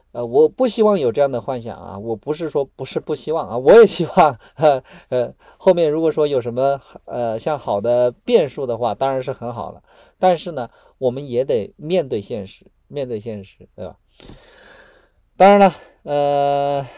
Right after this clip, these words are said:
在这里呢，还是给大家说点好的消息啊，就是我相信呢，啊，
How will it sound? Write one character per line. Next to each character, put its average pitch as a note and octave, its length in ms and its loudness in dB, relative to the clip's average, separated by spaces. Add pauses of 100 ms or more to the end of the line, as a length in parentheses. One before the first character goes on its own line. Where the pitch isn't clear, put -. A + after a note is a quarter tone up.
在 D#3 840 4
这 F#3 140 0
里 E3 100 0
呢， C#3+ 100 -2
还 C#3 140 0
是 D3+ 60 0
给 D3 80 2
大 D3 80 2
家 D3 80 2
说 E3+ 160 0
点 D#3+ 160 4
好 A2+ 340 -2
的 A#2+ 100 -2
消 F3+ 320 2
息 G3 160 -8
啊， F2 200 -12
就 B2+ 120 -12
是 A#2 680 -6
我 B2 160 0
相 G3+ 160 4
信 A3+ 160 -4
呢， F3 160 -2 (300)
啊， - 120 -12